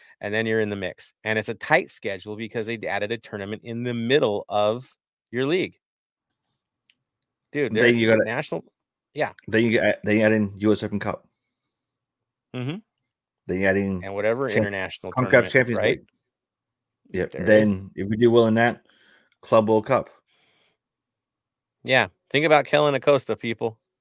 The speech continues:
Speaker 1: What are you gonna do to this guy? Uh, <laughs> it's rough. It's rough. Uh, we don't know when the season's even gonna end this year, right? They haven't announced when it, or next year. So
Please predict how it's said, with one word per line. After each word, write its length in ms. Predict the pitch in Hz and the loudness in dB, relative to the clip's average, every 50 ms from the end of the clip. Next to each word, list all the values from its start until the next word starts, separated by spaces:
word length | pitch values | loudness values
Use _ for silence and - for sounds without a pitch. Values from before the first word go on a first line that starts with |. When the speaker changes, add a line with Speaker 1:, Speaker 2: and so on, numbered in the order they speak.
| _ _ | _ _
Speaker 1:
What 120 | - 127 139 | -12 -8 -6
are 40 | |
you 80 | 143 131 | -4 -4
gonna 160 | 135 127 120 | -2 -2 -4
do 180 | 113 123 135 135 | -4 -4 -4 -2
to 80 | 123 | -2
this 180 | 110 101 95 - | -4 -4 -6 -6
guy? 280 | - 90 82 73 - _ _ _ _ _ - - - - _ - | -6 -6 -6 -6 -8 _ _ _ _ _ -20 -20 -20 -20 _ -2
Uh, 260 | 120 120 120 123 120 113 - - - - - | 2 4 4 4 4 2 0 -2 -6 -10 -12
<laughs> 140 | - - - 165 - - | -12 -8 -8 -8 -2 2
it's 260 | 202 - - - - | 2 2 2 0 -4
rough. 460 | - 117 127 - - 262 - - - _ _ _ _ _ _ _ - | 0 2 4 4 4 2 0 -6 -20 _ _ _ _ _ _ _ -10
It's 240 | - - 135 - - | -6 -6 -6 -4 -2
rough. 380 | 131 151 196 208 - - - _ _ _ _ _ _ _ _ _ _ _ - | 2 2 2 2 2 -2 -8 _ _ _ _ _ _ _ _ _ _ _ -6
Uh, 100 | 123 127 | -4 -2
we 120 | 139 151 | 0 0
don't 100 | 160 170 | 0 0
know 120 | 165 160 160 | 0 0 -2
when 80 | 156 | -2
the 60 | 151 | -4
season's 380 | 143 - 165 156 147 151 147 151 | -4 -4 -6 -6 -6 -6 -6 -4
even 140 | 156 156 147 | -4 -2 0
gonna 160 | 156 147 147 | 0 2 2
end 260 | 147 160 208 226 208 | 2 2 2 0 0
this 220 | 156 123 - - - | -2 -4 -4 -6 -6
year, 140 | 110 101 | -6 -4
right? 220 | 101 107 131 156 143 | -2 0 0 0 0
They 60 | 147 | 0
haven't 160 | 156 147 135 | 0 0 0
announced 340 | 117 110 107 104 104 98 - | -2 -2 -2 -4 -4 -6 -8
when 120 | 117 107 | -10 -12
it, 160 | 98 92 - _ - | -10 -12 -14 _ -10
or 200 | - 104 101 98 | -8 -6 -6 -6
next 320 | 101 104 104 - - - - | -4 -6 -6 -6 -8 -14 -12
year. 240 | 98 82 82 - _ - | -12 -12 -12 -14 _ -18
So 460 | - - - 123 120 120 113 107 | -8 -2 2 2 4 4 2 0